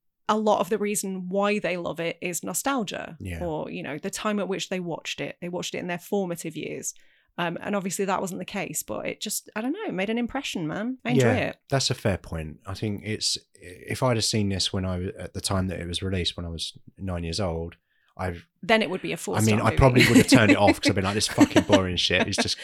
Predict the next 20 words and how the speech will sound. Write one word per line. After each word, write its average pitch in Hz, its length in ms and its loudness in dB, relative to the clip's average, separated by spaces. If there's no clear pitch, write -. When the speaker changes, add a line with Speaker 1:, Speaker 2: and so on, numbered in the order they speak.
Speaker 1:
There's 233 120 0
no 311 160 6
robots. 254 800 8
Speaker 2:
<laughs> - 0 -
Yeah. 170 520 10
But 120 160 8
if 117 120 2
I'd 127 120 8
have 110 60 6
made 113 180 8
it 92 80 -2
through 101 180 4
the 98 80 4
entire 95 300 2
movie, 90 260 0
I 82 80 -2
think, - 240 -6
do 95 160 -2
think 90 280 -8
that 85 260 -8